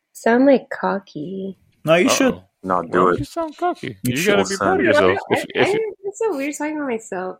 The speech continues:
Speaker 1: Okay,
Speaker 3: It's
Speaker 1: um,
Speaker 3: not cocky if you're just saying the number. <laughs>
Speaker 1: Okay. Well, um, I mean, I, I think it was,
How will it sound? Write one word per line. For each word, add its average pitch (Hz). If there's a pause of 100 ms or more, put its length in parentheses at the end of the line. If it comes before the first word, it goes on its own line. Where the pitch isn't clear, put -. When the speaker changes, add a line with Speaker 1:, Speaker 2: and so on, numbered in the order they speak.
Speaker 1:
Okay, 202
Speaker 3:
It's 196
Speaker 1:
um, 175
Speaker 3:
not 160
cocky 90
if -
you're 92 (260)
just 104
saying 104
the 90
number. 101 (400)
<laughs> -
Speaker 1:
Okay. 190 (180)
Well, 202 (100)
um, 214 (760)
I 220
mean, 262
I, 254 (1160)
I 208
think 359
it 254
was, 269